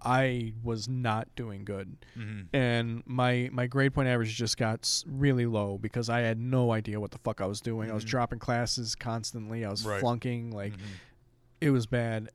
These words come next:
Speaker 1: I was, like, very close to getting kicked out of school. So I had to start just taking bullshit classes just
Speaker 2: Right.
Speaker 1: to get my, try to get my G P A back up.
Speaker 2: Right.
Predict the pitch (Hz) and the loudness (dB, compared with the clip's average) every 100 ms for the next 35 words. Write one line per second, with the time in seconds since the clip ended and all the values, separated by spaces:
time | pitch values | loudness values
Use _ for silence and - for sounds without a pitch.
0 | - 135 139 131 123 143 123 - 120 139 | -2 4 4 4 2 2 2 0 2 6
1 | 143 135 139 131 - 120 117 - 113 - | 6 4 4 4 2 -2 -2 -2 -2 0
2 | 110 107 - 120 110 101 98 - - - | 0 0 -2 -2 0 -2 -4 -12 -20 -20
3 | - - 120 120 - 127 123 120 - 131 | -4 4 4 4 2 2 2 0 0 0
4 | 113 117 110 113 - 113 - 120 113 104 | 0 -2 -2 0 0 -2 -4 -2 -2 -4
5 | 107 110 120 110 113 110 110 - 127 120 | -6 -2 2 2 2 -2 -6 -2 0 0
6 | 117 110 110 110 107 117 117 113 110 107 | 0 -4 -4 -4 -4 0 0 0 0 -2
7 | 104 104 107 98 | -2 0 2 0